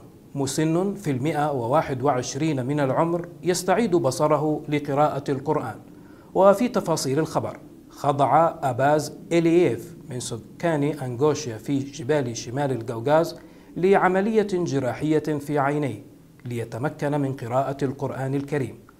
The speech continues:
وبحسب صحيفة روسية، تمكن المعمر البالغ من العمر مائة وواحد وعشرين عامًا من استعادة بصره بعد أن خضع لعملية جراحية.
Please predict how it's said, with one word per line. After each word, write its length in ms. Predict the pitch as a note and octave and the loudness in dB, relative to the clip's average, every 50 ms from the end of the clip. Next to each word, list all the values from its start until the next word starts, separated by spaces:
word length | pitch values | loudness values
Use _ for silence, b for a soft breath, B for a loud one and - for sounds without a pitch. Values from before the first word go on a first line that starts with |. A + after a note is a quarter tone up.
| B B B B B B B B | B B B B B B B B
وبحسب 760 | F3 F#3+ G#3 G#3 F3+ A3 - C#4 C4+ - F3 E3 E3 F3 F3 | 8 8 8 8 6 4 2 2 4 4 2 4 4 2 2
صحيفة 720 | F3 - - G#2 D#3+ D#3 D3+ E3 D3+ - D3+ C#3+ C#3+ C#3+ C#3+ | 2 -2 -4 -2 0 0 0 0 -2 0 0 -2 -2 -4 -2
روسية، 460 | C#3+ D3 D3 C#3+ D3 F#3+ D3+ A#2+ A2 G#2+ | 0 0 0 0 0 -2 -2 -2 -4 -6
تمكن 480 | - - A2+ C#3+ C#3+ - - D3 D3 | -8 -6 -6 -6 -6 -4 -2 -2 0
المعمر 580 | D#3 D3+ C3+ A2+ A2 B2+ C#3+ C#3+ C#3+ C#3+ C#3+ C#3 | 0 0 -2 -2 -2 -2 0 0 2 2 2 2
البالغ 460 | A#2 G#2+ D3+ D#3+ D3+ C#3 C3+ C#3 B2+ | 2 2 0 2 2 2 0 0 -2
من 160 | B2+ C#3+ D3 | -2 -2 -2
العمر 360 | D3 C#3 C#3 E3 D3 A#2+ G#2 - B2+ | 0 0 0 0 0 -2 -4 -6 -4
مائة 300 | C#3+ F3 E3+ E3 A2+ - - - | -4 -2 -2 -2 -6 -10 -12 -12
وواحد 440 | - - C#3 C#3+ - C#3+ B2+ G#2+ | -8 -2 -2 -2 -2 -2 -4 -2
وعشرين 540 | C3+ C#3 A#2+ A2 - - C3 C#3 D#3 C#3+ B2 | 0 0 0 -2 -6 -8 -4 -4 -2 -2 -4
عامًا 400 | A#2+ G#2+ B2 D#3 D#3 D#3 E3 D#3+ E3 B B B B B B B B | -4 -4 -2 -2 0 -2 -2 -4 -6 B B B B B B B B
من 120 | E3+ F3+ | -2 0
استعادة 560 | F#3+ F#3 - G#3+ G3 A3+ A#3+ G3 G3+ - F#3+ E3+ | 0 0 2 2 2 4 2 2 0 0 0 -2
بصره 540 | C#3 B2+ C3 - D#3 D#3 D#3 C#3+ D3+ D#3 | -2 -2 0 0 0 0 2 0 -2 -2
بعد 300 | D3 C3+ B2 G#2+ A#2 A#2 | 0 0 0 0 0 -4
أن 240 | C3 A#2 C3 B2 A2 | -4 -4 -4 -6 -8
خضع 420 | - - E3 C#3+ C#3 C#3+ B2+ C#3+ C#3+ | -4 -2 -2 0 2 2 2 2 2
لعملية 680 | B2+ C3 A2 A#2 A#2 A2+ A2 A#2 C#3 D3 C#3+ C#3+ C#3+ C#3+ | 0 -2 -2 -4 -6 -6 -6 -6 -4 0 0 0 0 0
جراحية. 720 | D3 C#3+ C#3 C3+ D3 D#3+ D#3 C#3+ - - B2 G#2 - - | -2 -2 -2 -2 0 0 0 0 0 -2 -4 -6 -6 -10